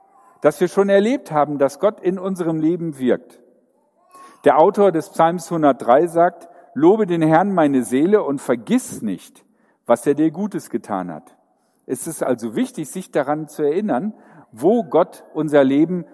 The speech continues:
vorwärts gebracht hat und uns gesegnet hat. Und das Zweite ist, ich glaube, wir müssen lernen,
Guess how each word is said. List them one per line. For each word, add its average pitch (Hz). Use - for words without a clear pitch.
vorwärts 208
gebracht 98
hat 165
und 143
uns 143
gesegnet 175
hat. -
Und 143
das 165
Zweite 220
ist, 185
ich 170
glaube, 180
wir 175
müssen 175
lernen, 175